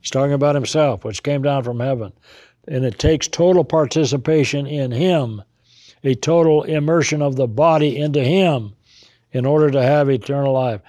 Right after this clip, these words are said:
"And he that eateth of this bread shall live forever." Now he's in the synagogue, and watch what happens when the crowd hears this. They said, "This is a hard,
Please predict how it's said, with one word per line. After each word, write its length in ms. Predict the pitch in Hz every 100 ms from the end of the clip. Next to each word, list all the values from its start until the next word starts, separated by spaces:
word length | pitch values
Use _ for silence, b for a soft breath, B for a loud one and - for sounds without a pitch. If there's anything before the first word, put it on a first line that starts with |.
| b b
"And 140 | 95 107
he 160 | 160
that 160 | 147 143
eateth 360 | 160 156 127
of 180 | 135 131
this 220 | 170 180
bread 320 | - 143 135 113
shall 180 | 135
live 220 | 139 151 120
forever." 560 | 139 147 139 113 98 _ _ _ _ _ _ _ _ _ _ -
Now 200 | 123 123
he's 140 | 107
in 160 | 143 170
the 120 | 196
synagogue, 760 | - 214 165 110 104 120 120 - _ _ _ _ _ _ -
and 260 | 123 113
watch 360 | 117 156 170 -
what 180 | 151 135
happens 460 | 147 147 139 104
when 140 | 127 120
the 100 | 110
crowd 340 | 131 135 131
hears 280 | 120 120 101
this. 360 | 117 87 - _ _ _ _ _ _ _ _ _ _ _ _ _ _ _
They 160 | 131 110
said, 420 | - 123 104 - _ _ _ _ _ _ _ _ _ _ _ _ _
"This 320 | 123 139 -
is 240 | 113 92 - -
a 200 | 110 95
hard, 1000 | 80 - 113 117 117 117 120 123 131 123